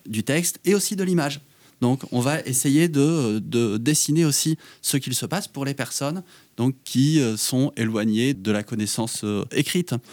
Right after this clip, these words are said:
On est sur quelque chose qui existait encore en Chine, parce que là, je pense qu'avec le, euh, le, le numérique, ça y est, c'est, ça a complètement disparu. Mais il y a quand même beaucoup de, de pays où les journaux, soit on les affichait sur les murs, soit on,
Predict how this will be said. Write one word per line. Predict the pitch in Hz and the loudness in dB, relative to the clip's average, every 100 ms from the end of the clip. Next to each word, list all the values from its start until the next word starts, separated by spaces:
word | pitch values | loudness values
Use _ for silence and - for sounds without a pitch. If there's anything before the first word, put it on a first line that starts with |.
| - - | -14 0
On | 110 | 0
est | |
sur | 107 113 | 0 -4
quelque | 113 110 | -6 -4
chose | 110 - 127 - - | -4 -2 -2 -2 -4
qui | 117 | 0
existait | 104 113 - 127 | 2 2 0 0
encore | 131 139 117 | -2 -2 -2
en | |
Chine, | 123 127 110 - | 0 2 2 0
parce | 90 | -8
que | - | -6
là, | 101 | -6
je | 104 | -6
pense | 92 - | -8 -8
qu'avec | 85 92 - | -6 -6 -8
le, | - - - - _ | -12 -18 -18 -20 _
euh, | 95 | -6
le, | 95 90 87 | -6 -6 -6
le | 101 104 | -2 2
numérique, | 113 117 110 120 117 95 95 | 4 2 2 0 -4 -6 -6
ça | 104 | -4
y | 101 | -4
est, | 107 | -4
c'est, | - 87 - - - - | -6 -8 -10 -16 -20 -18
ça | - 101 | -6 -6
a | |
complètement | 104 110 113 113 113 113 | -4 -6 -8 -2 0 0
disparu. | 110 - 113 135 180 - | -2 -6 -4 -2 -2 0
Mais | 113 151 | 2 4
il | 131 | 2
y | |
a | 104 | -4
quand | - | -4
même | 110 107 | -2 0
beaucoup | 143 - 175 175 | -2 -2 0 2
de, | 131 135 143 110 | 4 4 2 0
de | 110 | -2
pays | 123 131 147 165 | 0 4 4 4
où | 120 - | 2 2
les | 127 160 | 2 2
journaux, | 156 135 143 165 - - - | 4 4 4 2 -8 -20 -10
soit | - 180 | -2 0
on | 170 | 2
les | 147 | 0
affichait | 143 135 123 123 | -2 -2 0 0
sur | - 85 | -2 0
les | 131 | 2
murs, | 107 117 | 2 0
soit | - - 117 123 | -4 -4 -2 -2
on, | 107 | -4